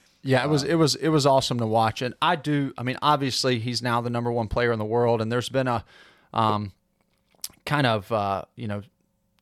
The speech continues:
Speaker 1: who's better, Scotty or, or Rahm? But I've said for a while that I think Rahm's about to go on kind of a historic run over the next three, four, five years and separate himself, uh, from the field. And, you know, he's been quoted as saying that he wants, he wants nineteen majors.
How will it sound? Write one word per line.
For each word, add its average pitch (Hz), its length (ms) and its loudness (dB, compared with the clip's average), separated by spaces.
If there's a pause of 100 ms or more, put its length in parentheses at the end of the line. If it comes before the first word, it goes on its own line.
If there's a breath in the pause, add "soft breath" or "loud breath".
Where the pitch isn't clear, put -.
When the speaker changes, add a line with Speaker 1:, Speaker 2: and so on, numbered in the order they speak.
(120)
Speaker 1:
who's 131 200 0
better, 117 320 2
Scotty 117 480 2
or, 110 280 -4
or 113 220 -2
Rahm? 110 380 -4
But 107 100 -6
I've 135 160 0
said 127 240 2
for - 160 -4
a 104 60 0
while 101 320 0
that 110 120 -2
I 117 80 0
think 120 240 -6
Rahm's 104 420 -2
about 95 300 -2
to 117 80 -12
go 110 220 -4
on 98 260 -10
kind 117 140 -2
of 104 60 -4
a 104 60 -4
historic 107 560 -2
run 104 220 -6
over 104 140 -10
the 104 100 -8
next 98 280 -10
three, 113 220 -6
four, 110 260 -4
five 98 340 0
years 104 280 -4
and 101 100 -6
separate 131 460 0
himself, 107 440 -2 (580 loud breath)
uh, 110 220 2
from 113 220 -4
the 104 80 -6
field. 107 440 0
And, 117 360 -2
you 147 160 -4
know, 143 100 2
he's 190 180 0
been 202 160 0
quoted 135 380 2
as 110 120 0
saying 120 320 4
that 95 160 -4
he 131 100 -4
wants, 156 380 -4 (120)
he 127 120 -2
wants 202 240 2
nineteen 107 360 -4
majors. - 480 -10